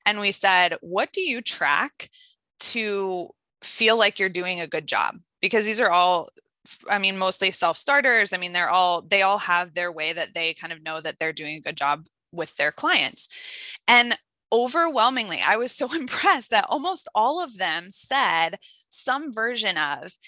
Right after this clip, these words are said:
"If clients are asking me questions, then I know I'm not doing a great job, or we're not doing a great job setting expectations, letting them know what's next, or keeping them updated."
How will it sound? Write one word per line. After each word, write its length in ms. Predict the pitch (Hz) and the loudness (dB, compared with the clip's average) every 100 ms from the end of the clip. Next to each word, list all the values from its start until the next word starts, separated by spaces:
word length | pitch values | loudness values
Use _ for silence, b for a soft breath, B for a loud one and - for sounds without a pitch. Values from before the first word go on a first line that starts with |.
| B B - | B B -2
"If 200 | 233 - | -2 -2
clients 560 | - 220 220 269 339 | 0 2 4 2 2
are 140 | 359 - | 0 2
asking 520 | 202 214 - - 226 | 2 2 0 -6 -8
me 180 | 202 185 - | -8 -10 -12
questions, 1080 | - 285 302 - - 143 113 156 214 - - B B B - | -6 -2 0 2 2 2 0 -4 -8 -8 -12 B B B 2
then 200 | 233 208 | 4 4
I 240 | 208 233 | 4 4
know 280 | 262 214 214 | 4 2 2
I'm 220 | - 190 214 | 2 0 0
not 300 | 185 175 170 | 0 0 -2
doing 340 | 175 170 185 | -8 -6 -8
a 80 | 180 | -8
great 320 | - 156 156 | -2 -2 2
job, 280 | 262 294 185 | 4 4 4
or 120 | 185 | 0
we're 300 | 180 202 269 | -2 0 2
not 220 | 269 214 | 2 0
doing 200 | 190 190 | -4 -8
a 80 | 196 | -4
great 240 | 175 175 | -2 -2
job 280 | - 160 160 | 0 0 0
setting 360 | - 175 175 196 | 0 0 0 0
expectations, 960 | 208 - 285 - 165 - 156 160 185 - B B B | -2 -4 -4 -4 -6 -4 -6 -6 -10 -20 B B B
letting 320 | 190 208 202 226 | 4 4 6 2
them 160 | 254 | -2
know 120 | 220 | 0
what's 280 | 190 185 - | 0 0 -2
next, 540 | 156 127 185 - - - b b | 0 -2 -2 -4 -6 -8 b b
or 120 | 208 202 | -2 0
keeping 420 | - 196 185 185 | -2 -4 -4 -4
them 120 | 185 | -4
updated." 480 | 302 - - - | -4 -4 -6 -4